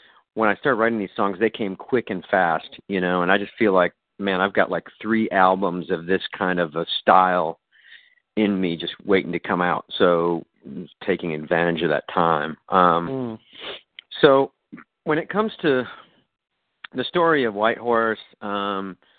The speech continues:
Speaker 1: you know, the writing of it, um, yeah, we can go all the way back to me meeting Brent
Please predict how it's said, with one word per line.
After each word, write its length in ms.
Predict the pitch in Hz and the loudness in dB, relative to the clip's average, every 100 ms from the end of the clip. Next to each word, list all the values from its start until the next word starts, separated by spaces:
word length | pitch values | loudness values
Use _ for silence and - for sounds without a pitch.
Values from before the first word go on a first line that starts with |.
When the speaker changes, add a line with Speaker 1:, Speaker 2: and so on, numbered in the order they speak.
| _ _ _ _ - | _ _ _ _ -12
Speaker 1:
you 60 | |
know, 100 | 95 | -8
the 100 | 90 | -6
writing 500 | 95 101 107 107 104 | -2 0 0 -2 -2
of 160 | 98 98 | -2 -2
it, 160 | 101 - _ | -4 -6 _
um, 460 | 92 92 95 92 90 - - | -14 -10 -8 -8 -12 -16 -6
yeah, 180 | 104 95 | -2 -2
we 160 | 110 | -2
can 160 | 120 123 | -2 0
go 160 | 113 101 | 2 4
all 180 | 123 | 4
the 60 | 127 | 4
way 120 | 110 | 0
back 300 | 87 101 104 | -2 -2 -2
to 80 | - | -8
me 200 | 98 101 | -10 -8
meeting 640 | 98 107 107 104 95 92 | -8 -8 -4 -4 -4 -6
Brent 260 | 90 104 | 0 0